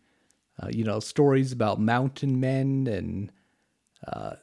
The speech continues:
like, wilderness survival and people that lived out on the land and trappers and such. And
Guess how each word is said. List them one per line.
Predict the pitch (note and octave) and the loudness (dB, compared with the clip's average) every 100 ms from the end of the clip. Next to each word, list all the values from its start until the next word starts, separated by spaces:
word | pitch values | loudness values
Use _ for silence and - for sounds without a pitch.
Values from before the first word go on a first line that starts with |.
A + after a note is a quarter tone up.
| - | -6
like, | F#2+ G2 | -6 -4
wilderness | A#2+ C#3+ D#3 C#3+ C#3 C3+ C3 | 0 2 2 2 2 2 -2
survival | - A#2 G#2+ A#2 A#2+ B2+ B2+ A#2+ B2+ | -4 -4 0 2 4 2 2 2 2
and | A#2 G#2 | 0 -4
people | - B2+ - A#2 | -4 -4 -2 0
that | G#2+ - | 0 0
lived | A#2+ B2 C3 | 2 0 0
out | G#2 A2+ A2+ | -2 0 -2
on | G#2 | -2
the | G2+ | -4
land | F#2 A2+ A2+ A2+ A2 A2+ A#2 - _ _ _ - | 0 0 2 0 0 -2 -4 -16 _ _ _ -18
and | - | -14
trappers | - - B2+ B2 - B2+ A#2+ B2 C3 B2+ | -8 -4 -4 -4 -6 -4 -2 -2 -4 -6
and | - A#2+ | -8 -8
such. | - A#2 A#2 - _ _ _ _ _ _ _ _ _ - | -4 -6 -6 -14 _ _ _ _ _ _ _ _ _ -12
And | - A2 G#2+ A2 | -4 0 0 -2